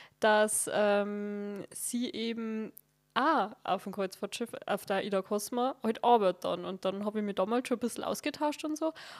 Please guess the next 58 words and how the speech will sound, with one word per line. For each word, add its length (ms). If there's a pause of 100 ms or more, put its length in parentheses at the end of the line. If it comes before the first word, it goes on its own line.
(120)
Und, 520
ähm, 960 (320)
ja, 200
wir 100
waren 140
dann 120
auf 120
jeden 160
Fall 120
auf 140
dem 140
Kreuzfahrtschiff 520
und 240
es 140
war 140
dann 160
der 80
besagte 580
Abend, 460
wo 180
der 140
Flo 300
allein 320
im 60
Club 280
war 260
und 180
ich, 200
im, 280
ich 220
schon 120
geschlafen 440
hab. 200 (460)
Und 220
dann 120
kommt 140
irgendwie 280
um 120
drei 220
in 80
der 100
Früh 360
wieder 160
ins 100
Hotelzi-, 640
äh, 80
nicht 140
ins 160
Hotelzimmer, 460
aber 120
ins, 240
in 140
die 80
Kabine 440
zurück 340
und 120
sagt 220
so, 180